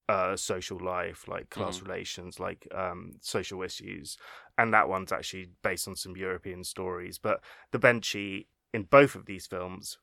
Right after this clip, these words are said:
Speaker 1: would have been getting involved in a pretty serious way.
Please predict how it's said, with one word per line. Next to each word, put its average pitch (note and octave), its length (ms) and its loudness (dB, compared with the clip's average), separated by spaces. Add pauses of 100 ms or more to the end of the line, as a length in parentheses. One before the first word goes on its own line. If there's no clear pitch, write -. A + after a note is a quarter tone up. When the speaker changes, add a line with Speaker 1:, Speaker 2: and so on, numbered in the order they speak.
Speaker 1:
would F#2+ 180 -4
have F#2+ 160 -8
been F#2 380 -8 (120)
getting G2 240 0
involved E2+ 480 -6
in F2+ 120 -8
a F#2 40 -12
pretty - 380 -12 (640)
serious F2 600 -6
way. F2+ 320 -8